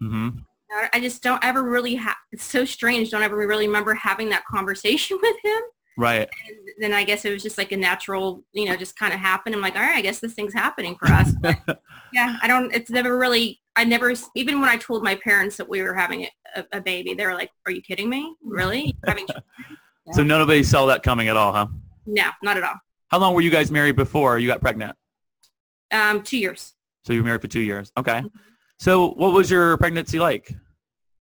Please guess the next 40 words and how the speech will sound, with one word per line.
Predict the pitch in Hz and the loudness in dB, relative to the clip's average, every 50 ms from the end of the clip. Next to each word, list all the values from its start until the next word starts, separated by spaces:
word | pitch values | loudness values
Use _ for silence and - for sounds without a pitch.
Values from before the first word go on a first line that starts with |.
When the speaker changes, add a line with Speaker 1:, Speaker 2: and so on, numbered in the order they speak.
| _ - | _ -2
Speaker 2:
It | - 453 | 0 2
was | 494 480 480 - - - | 2 2 0 -2 -6 -4
different. | 320 330 320 - - - 196 - - - - | -4 -4 -2 -2 -2 -2 -2 -2 -2 -4 -2
I | 233 247 | 0 2
mean, | 254 262 262 | 4 4 4
I've | 269 269 254 | 4 4 2
never, | 294 302 302 294 - | 2 2 2 4 4
obviously | 269 277 277 302 - 294 | 2 2 2 0 -2 -2
never | 262 254 247 247 233 | 0 0 2 0 0
pregnant | 240 262 247 233 233 220 - | 2 0 0 2 0 -2 -4
before, | 208 - - - 359 381 294 240 220 220 214 | -6 -10 -6 -2 0 2 4 4 4 4 2
but | 220 214 214 202 - - _ _ _ _ _ _ _ - | 2 2 2 2 0 -2 _ _ _ _ _ _ _ -2
I | 349 | 0
just | 440 587 - - - | 0 0 0 0 0
remember, | 392 349 285 262 254 254 240 254 254 247 247 240 240 - - | 0 2 2 2 2 2 2 4 4 6 6 6 4 4 4
um, | 208 202 202 196 190 202 202 - - | 4 4 4 4 2 0 -4 -8 -4
a | 233 | 0
lot | 262 285 - | 2 2 2
of | - - - | 2 2 2
oddness | 214 214 214 220 214 214 196 - - | 2 4 2 2 0 -2 -4 -4 -6
going | - - 196 190 190 190 185 | -6 -6 -4 -4 -4 -2 -2
on. | 185 190 190 190 | 0 0 2 2
I | 202 | 0
had | 247 240 240 - | 0 -2 -4 -6
put | 269 247 226 | -4 -2 2
on, | 226 220 214 - - | 2 2 2 2 2
I | - | 0
used, | 240 247 233 233 240 - - _ _ - | 0 0 0 -2 -4 -6 -10 _ _ -4
I | - 240 | -2 -2
was | 233 233 226 226 | 0 -2 -4 -4
really | 202 208 247 247 247 247 | -4 -4 -2 -2 -2 -2
thin, | 240 - - 208 202 220 285 392 440 - _ _ _ _ _ - | -4 -2 0 2 2 2 2 0 -4 -6 _ _ _ _ _ -8
Speaker 1:
Mm-hmm. | - 123 120 120 - | -6 -4 -2 0 0
Speaker 2:
and | 220 220 | 2 2
I | 208 | 0
had | 214 214 - - - | -2 -4 -8 -14 -14
put | - - 220 | -6 -2 2
on | 214 208 208 208 | 2 4 4 4
about, | 208 196 202 196 190 190 190 180 - - - | 2 2 2 2 2 4 2 0 -2 -4 -4
um, | 185 190 185 180 180 - - 208 208 233 | -2 0 0 0 -2 -4 -6 -10 -12 -14